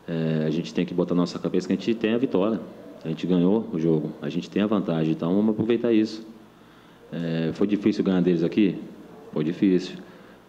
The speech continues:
Mas também vai ser difícil deles ganhar da gente lá, né? O que a gente tem que botar na nossa cabeça é isso. Nosso time, é, tá sendo reconhecido pela, pela garra que a gente tá demonstrando aí no, nos jogos,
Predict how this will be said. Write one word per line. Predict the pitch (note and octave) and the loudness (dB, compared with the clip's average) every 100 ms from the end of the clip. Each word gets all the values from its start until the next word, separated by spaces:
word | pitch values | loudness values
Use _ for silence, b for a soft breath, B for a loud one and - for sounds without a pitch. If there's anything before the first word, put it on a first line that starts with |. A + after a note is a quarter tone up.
| - - E2 | -20 -10 -6
Mas | D#2+ | -2
também | E2+ F2 | 2 2
vai | F2+ | 2
ser | F#2+ | 2
difícil | F#2 G2 F#2 | 2 2 2
deles | F#2 | 2
ganhar | F#2 F2+ | 2 2
da | F2 | 2
gente | F2+ A2+ | 2 0
lá, | E2+ D#2 - - | 0 -2 -8 -8
né? | D2+ D2+ - | -4 -4 -4
O | |
que | - | -6
a | D2 | -8
gente | - | -4
tem | D#2+ | -8
que | E2 | -4
botar | D#2+ D#2+ | -2 -2
na | |
nossa | D#2+ D#2+ | -4 -4
cabeça | D#2+ E2+ D#2+ | -2 -2 -2
é | E2 | 0
isso. | F2 - - - - - | 0 -2 -12 -20 -20 -6
Nosso | F2 D2+ | -6 -4
time, | - F2 D#2+ - B B B B - F2 | 0 0 0 -12 B B B B -18 -10
é, | E2+ E2 D#2+ D#2+ - - - - - - - - - - - - - B B B B - | -6 -4 -2 -2 -2 -6 -20 -20 -20 -20 -20 -20 -20 -20 -20 -20 -20 B B B B -8
tá | E2 | -6
sendo | - F#2+ F#2 E2 - | 0 2 2 0 -2
reconhecido | F2 F#2 F2 - E2+ | -2 2 2 0 -4
pela, | - E2+ D#2+ | 0 0 0
pela | D2 F2 E2+ | -2 0 0
garra | E2+ F2+ F2+ | 0 0 -2
que | - E2 | -2 -2
a | D#2 | 0
gente | D#2 - | -2 -4
tá | D#2+ | -2
demonstrando | E2 D#2+ - E2 E2 | 0 -2 -2 -2 0
aí | D#2+ | 0
no, | E2 D2 | 0 -2
nos | E2 E2 | 0 2
jogos, | D#2+ F2 F#2+ - - | 4 2 0 -4 -8